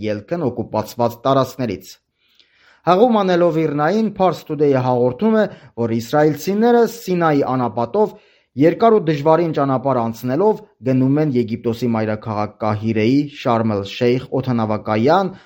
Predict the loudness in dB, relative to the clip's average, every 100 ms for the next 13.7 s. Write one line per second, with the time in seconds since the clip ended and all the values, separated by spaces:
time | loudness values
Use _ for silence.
0 | _ -8 -6 -4 -2 -2 -2 -2 -2 0
1 | 0 0 0 0 0 0 0 -2 -2 -2
2 | 0 0 -2 -12 _ _ _ -10 -2 2
3 | 4 4 0 -4 -2 -2 -4 -2 0 2
4 | 0 0 -2 0 -4 -4 -6 -4 -6 -4
5 | -2 0 0 0 -2 -2 -2 -2 -2 -2
6 | -2 -2 -2 -4 -2 -2 -2 -2 -2 2
7 | 2 2 -6 _ _ _ _ _ _ 0
8 | 4 4 0 -2 -2 0 -4 -4 0 0
9 | 0 0 2 2 2 0 -2 -2 0 0
10 | 2 0 0 -4 0 0 0 -6 _ -4
11 | -2 -2 -2 -4 -4 -2 2 4 4 4
12 | 2 -6 -4 0 -2 -2 -4 -4 -6 -6
13 | -4 -2 0 0 2 0